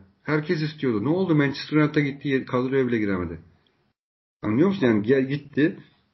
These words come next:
Ee, bir tek öyle bir istisna bir tane bir oyuncu vardır. Ee, işte Immobile var sadece. Ama onun dışında yani Klopp'tan sonra Nuri Şahin. Bir daha hiçbir zaman hiçbir yerde o iki bin on bir on iki sezonunu yaşayamadı. Klopp'la beraber şampiyon olduğu sezonu.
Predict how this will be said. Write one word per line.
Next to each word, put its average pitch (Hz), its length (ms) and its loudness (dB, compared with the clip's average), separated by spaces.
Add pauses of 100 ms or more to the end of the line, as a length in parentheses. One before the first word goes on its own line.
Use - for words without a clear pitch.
(120)
Ee, 123 260 0
bir 196 80 -4
tek 220 180 4
öyle 165 240 4
bir 160 80 2
istisna 147 540 -4
bir 143 60 -12
tane 135 320 -2
bir 123 100 0
oyuncu 117 280 0
vardır. 90 360 0
Ee, - 320 -4
işte - 260 -10 (180)
Immobile 110 480 2
var 92 240 4
sadece. 82 400 -4 (240)
Ama 127 200 2
onun 165 220 6
dışında 123 460 0 (420)
yani 104 400 2 (540)
Klopp'tan 104 520 4
sonra 123 460 0 (120)
Nuri 123 280 2
Şahin. 117 400 -2 (180)
Bir 135 80 -4
daha 160 300 -4
hiçbir 220 400 -2
zaman 135 300 4
hiçbir 220 340 -2
yerde 139 360 4
o 123 320 0
iki 143 320 -6
bin 131 60 2
on 131 200 2
bir 120 60 2
on 123 120 4
iki 117 140 -4
sezonunu 117 280 -2
yaşayamadı. 98 540 -2
Klopp'la 110 360 -2
beraber 98 280 0
şampiyon 92 440 -6
olduğu 90 240 -4
sezonu. 80 360 -6